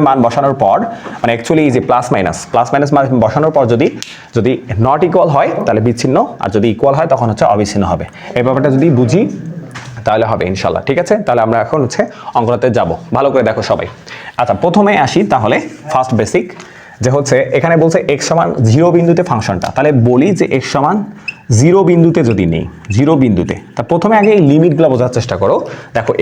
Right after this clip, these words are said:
f of x এর ফাংশনের তিনটা ফাংশন দেওয়া আছে, একটা হচ্ছে এক্স স্কয়ার প্লাস ওয়ান, একটা এক্স, একটা ওয়ান by x। তাহলে ভাইয়া কোনটা কখন নিব? এই জিনিসগুলো বলে দিছে। x less than zero মানে x এর মান যখন তোমাকে জিরো less than, অর্থাৎ যখন জিরোর নিচে মানে কি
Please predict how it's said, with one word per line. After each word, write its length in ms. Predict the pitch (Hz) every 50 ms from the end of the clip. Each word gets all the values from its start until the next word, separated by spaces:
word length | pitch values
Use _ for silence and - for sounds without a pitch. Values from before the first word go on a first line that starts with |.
| 117 120
f 20 | - 165
of 60 | 175 170 170
x 20 | 165 - 196
এর 60 | 170 165
ফাংশনের 420 | 175 156 151 - - 139 127 147 262 175 190 202 - - -
তিনটা 240 | 190 202 202 - 196 -
ফাংশন 240 | 175 135 120 - 123 104
দেওয়া 140 | 95 90 90 95
আছে, 100 | - 175 214 269
একটা 100 | - - 139
হচ্ছে 140 | 120 - 143
এক্স 100 | 127 - 139 -
স্কয়ার 180 | - - 143 139
প্লাস 140 | 143 139 135 139
ওয়ান, 120 | 139 170 170 160
একটা 120 | - - - - 117
এক্স, 120 | 139 - - 139 120
একটা 120 | - 143 123
ওয়ান 120 | 113 107 104 101
by 80 | 101 95 95 92 -
x। 20 | - -
তাহলে 140 | 127 123 127 143
ভাইয়া 140 | 156 151 - -
কোনটা 220 | 165 170 - 170 135 135
কখন 160 | 113 127 117 101
নিব? 120 | 95 78 - - - - - - - - - - 156
এই 60 | 165 175 175 160 139
জিনিসগুলো 320 | 135 151 160 147 147 156 135 117
বলে 120 | 107 98 90
দিছে। 160 | 95 - - - - 151 160
x 20 | - - 160
less 120 | 156 175 160 160
than 120 | 180 175 143
zero 160 | 135 131 117 90 82 113
মানে 120 | 117 - - -
x 20 | - -
এর 60 | 156 160 165
মান 100 | 170 165 143 147
যখন 180 | 170 - 165 160 147
তোমাকে 220 | 160 160 156 - 175 123 113
জিরো 160 | 135 139 170 - 170 143 120 131
less 160 | 160 175 175 175 -
than, 120 | 85 80 82 - - - - - - - -
অর্থাৎ 160 | 127 151 165 147 165
যখন 160 | 165 170 190 180 120
জিরোর 220 | 127 160 160 208 196 180 175
নিচে 160 | 175 - 214 196
মানে 100 | 185 170 151
কি 40 | 160